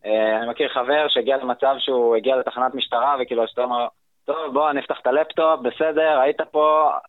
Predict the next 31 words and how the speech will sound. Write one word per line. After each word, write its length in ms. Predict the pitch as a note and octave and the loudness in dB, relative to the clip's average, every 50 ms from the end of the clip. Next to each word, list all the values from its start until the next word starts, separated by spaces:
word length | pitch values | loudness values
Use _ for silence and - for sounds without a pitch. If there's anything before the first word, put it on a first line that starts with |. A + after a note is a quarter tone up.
| _ - | _ -4
אה, 160 | A2 A#2+ B2 B2 A#2 | -2 0 0 0 0
בוא 120 | C#3 C#3 C#3 | 0 0 0
נשתה 220 | C3+ B2+ - - C3 | -2 -2 -4 -4 -4
קפה 280 | - C3 - - D3+ E3+ F3+ E3 D3 | -4 -6 -4 -2 0 0 0 2 2
ונמשיך 460 | D3 C#3+ C#3 F3 - - E3 D#3 - | 0 0 0 0 -2 -2 -2 0 0
הלאה." 220 | F3 F3 C#3+ G#2+ F2+ - _ _ _ _ _ _ _ - | -2 0 0 -2 -2 -4 _ _ _ _ _ _ _ -6
האם 180 | B2 C#3+ D3+ | -4 -2 0
האישה 260 | D3+ D3 D3 - D#3 | -2 -2 -2 -2 -2
מקבלת 400 | D#3 C#3+ D#3 C#3 C3+ D3 D3 C#3 - - _ _ _ _ | -2 -2 -2 0 0 0 0 0 -4 -10 _ _ _ _
איזשהו 380 | - C3+ C3+ C#3+ C#3+ - C3+ B2 | -10 -8 -4 -2 -2 -2 -2 -4
קנס, 440 | - - C3 C#3 D3+ D#3 D#3 - C#3+ | -4 -6 -4 -4 -2 -2 -4 -6 -8
איזשהו 760 | C3+ C#3 C3+ - D3 C#3 C3 B2+ B2+ B2 A#2+ A#2 A#2 A2+ G#2+ - _ _ _ _ _ _ _ _ _ | -8 -6 -4 -2 0 0 2 2 2 2 2 2 2 0 -2 -4 _ _ _ _ _ _ _ _ _
עונש 560 | _ B2 C#3+ D#3+ E3+ F3+ F3+ F#3 F3+ - - - | _ 0 0 0 0 0 0 0 0 -2 -2 0
על 180 | - B2 A#2+ A#2+ | 0 2 2 4
ה-, 180 | A#2+ A#2 A2+ - - A2+ | 2 2 2 2 0 0
על 80 | A2+ A2+ | 0 -2
ההתעללות 540 | A2+ A2+ - A#2+ A#2 A#2+ B2 C3+ D3+ - | -2 -2 -2 -2 0 0 -2 -2 -2 -2
הזאת 200 | D#3 C#3 C#3+ C3+ | -2 -2 -2 -2
שהיא 120 | - C#3+ B2+ | 0 -2 0
עושה 160 | - - C#3 | 0 -2 -2
בבעלה? 400 | C3+ C3+ C3 A#2 A2+ G#2+ G2+ G#2 | 0 0 2 4 4 4 4 2
כלום. 400 | - - - G#3 A3+ F#3 C3 G#2+ F#2+ _ _ _ _ _ _ _ _ | -2 -2 -2 -2 0 0 -2 -4 -6 _ _ _ _ _ _ _ _
כי 80 | A#2 | -14
כרגע 320 | - - B2 C3 C#3+ C#3+ D3+ | -6 -4 -2 0 0 0 -2
המערכת 300 | D3 D3+ D#3 D#3 - D3 | -2 -2 -4 -6 -6 -6
נמצאת 280 | C3 C#3+ C3 D3+ D#3 C#3 C#3 | -8 -4 -2 -2 -2 -2 -2
במצב 360 | C#3+ C#3+ C#3+ C#3+ - D3+ D3+ | -2 -2 -2 -2 -2 -4 -4
של 180 | D3 - D3+ C#3+ | -2 -2 -2 -2
אמון 200 | C#3+ D3+ E3 E3 | -2 -2 -2 -4
מוח-, 180 | D#3 - - | -4 -6 -6
מוחלט 380 | D3 C#3+ C#3 - D3+ D3+ D3+ D3+ | -10 -10 -8 -2 0 0 0 0